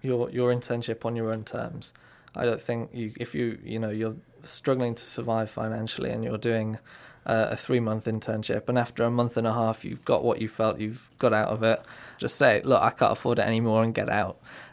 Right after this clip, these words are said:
I also think you need to, you need to go into your internship with very clear a-, aims in mind.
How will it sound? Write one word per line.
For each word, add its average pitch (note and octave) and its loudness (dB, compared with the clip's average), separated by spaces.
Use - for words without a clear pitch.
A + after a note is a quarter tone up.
I C3 6
also C3+ 8
think B2 2
you A#2+ 2
need A#2+ 2
to, A#2 4
you B2 0
need A#2+ 4
to B2+ 0
go A#2+ 6
into A#2+ 2
your A#2 6
internship A2+ 0
with C3 2
very B2 8
clear A#2 2
a-, A#2 4
aims C3 4
in A2+ 2
mind. A2+ 2